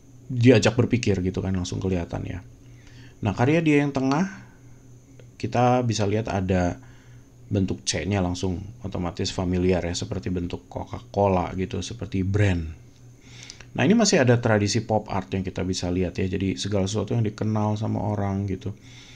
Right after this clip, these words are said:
Eh, merek-merek yang sering kita lihat di supermarket, yang, atau mungkin kita konsumsi secara sehari-hari. Tapi karya ini tuh dijudulkan kloaka.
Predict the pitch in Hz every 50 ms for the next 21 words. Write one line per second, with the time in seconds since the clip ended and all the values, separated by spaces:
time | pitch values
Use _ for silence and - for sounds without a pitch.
0 | - - - - - - - 98 95 92 92 92 98 98 98 98 - 104 98 95
1 | - - 104 101 95 - - 104 98 98 98 - 95 95 95 95 95 90 92 98
2 | 95 101 95 - 101 95 98 95 92 92 - - 98 90 87 85 - 95 92 92
3 | 92 - - - 101 98 98 95 95 98 95 92 - - 95 92 - 101 95 95
4 | - - 101 101 98 - 101 95 - - 101 98 98 92 95 - - 92 92 95
5 | 92 90 92 90 - 95 95 - - - - - - - - - - - - -
6 | - - - - 147 - - 226 - - - - - - - - - - - -
7 | - - - - - - - - - - 147 139 143 143 139 120 143 160 170 170
8 | - 202 196 202 196 190 185 - - - - - - - 120 113 110 107 107 113
9 | 104 110 107 107 107 - 123 120 123 123 127 123 - 104 95 92 92 92 - -
10 | - - 78 - -